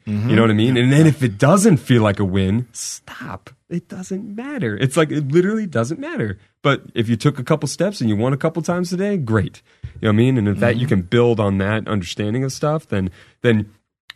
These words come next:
Speaker 2: you'll crave new skills and you'll want to learn more. We were talking about book smarts. Like, I was roping and it made me wanna go learn more, look up more things and explore things in a different way and think outside the box a little bit. And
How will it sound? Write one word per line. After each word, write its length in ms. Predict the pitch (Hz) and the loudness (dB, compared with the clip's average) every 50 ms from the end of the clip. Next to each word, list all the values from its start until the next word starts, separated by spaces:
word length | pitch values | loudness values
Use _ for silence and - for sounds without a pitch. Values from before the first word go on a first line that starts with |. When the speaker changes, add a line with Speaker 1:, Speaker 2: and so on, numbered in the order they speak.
| _ - | _ -6
Speaker 2:
you'll 200 | - 123 123 120 | -2 0 0 -2
crave 600 | - - - - 127 127 123 127 123 110 92 95 | -2 -6 -6 -2 0 2 4 4 4 2 2 2
new 280 | 98 98 110 120 117 107 | 2 4 4 4 4 2
skills 600 | - - - 127 123 113 90 82 78 - - - | 0 -2 0 2 4 4 2 0 -4 -8 -10 -6
and 120 | - 107 104 | -2 0 2
you'll 120 | 107 110 | 2 2
want 300 | 101 95 101 120 127 123 - | 0 2 2 2 2 4 2
to 80 | 135 | 2
learn 200 | 113 104 107 101 | 2 2 2 2
more. 100 | 95 92 101 | 2 2 0
We 60 | 107 | 0
were 60 | 110 | 0
talking 160 | - 135 120 | 2 2 2
about 200 | 110 113 104 87 | 4 2 2 2
book 160 | - 127 127 | 2 2 2
smarts. 320 | - - 120 98 92 87 - | 2 0 0 0 0 0 -2
Like, 160 | 104 92 87 - - - _ _ - | -2 -2 -4 -8 -18 -20 _ _ -2
I 140 | 110 120 | 0 0
was 240 | 127 123 117 113 104 | 2 2 0 0 2
roping 480 | 110 123 131 151 147 180 190 202 214 - - | 4 4 4 4 4 4 2 2 0 -2 -6
and 100 | 95 92 | -6 -6
it 80 | 92 90 | -6 -4
made 240 | 101 110 123 135 | 0 4 6 8
me 60 | 131 127 | 8 8
wanna 180 | 123 127 123 | 8 6 6
go 120 | 120 120 113 | 6 4 4
learn 280 | 107 107 113 131 156 147 | 4 4 4 4 4 4
more, 180 | 110 90 90 | 2 2 0
look 340 | 90 82 85 104 123 131 - | -2 -2 2 2 2 6 6
up 120 | 185 220 | 4 4
more 160 | - 135 110 104 | 4 2 0 2
things 280 | - 101 98 95 92 107 | 2 0 -2 0 0 0
and 100 | 110 110 | 0 0
explore 440 | 107 - - - 139 160 240 277 | 0 -2 -6 -6 -2 -2 -2 -2
things 320 | 240 - 107 98 95 87 95 | 0 0 0 0 0 0 -2
in 60 | 95 | -2
a 40 | 95 - | -2 -2
different 320 | - - - 101 - - | -4 -6 -6 -6 -8 -6
way 240 | 90 87 85 82 85 | -6 -6 -6 -6 -6
and 140 | 85 87 85 - _ _ _ - | -6 -6 -8 -10 _ _ _ -2
think 140 | 135 127 117 | -2 2 2
outside 300 | 127 117 - 135 127 110 | 2 2 4 2 2 2
the 60 | 107 | 2
box 380 | 85 101 127 - 95 - - - | -2 -4 -4 -6 -6 -8 -2 0
a 40 | 113 | 0
little 300 | 95 95 98 90 90 90 | 0 2 0 0 -2 -2
bit. 320 | 82 90 92 92 95 - | -2 0 0 0 0 -2
And 200 | - 92 90 82 | -2 -2 -4 -4